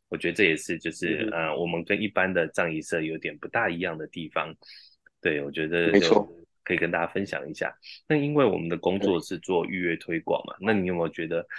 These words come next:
Speaker 1: 在预约推广的过程呢，会遇到一些，一些人他可能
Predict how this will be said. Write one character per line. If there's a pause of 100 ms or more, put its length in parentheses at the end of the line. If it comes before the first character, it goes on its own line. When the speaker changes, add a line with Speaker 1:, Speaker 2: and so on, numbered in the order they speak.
(140)
Speaker 1:
在
预
约
推
广
的
过
程
呢，
会
遇
到
一
些， (160)
一
些 (200)
人
他
可
能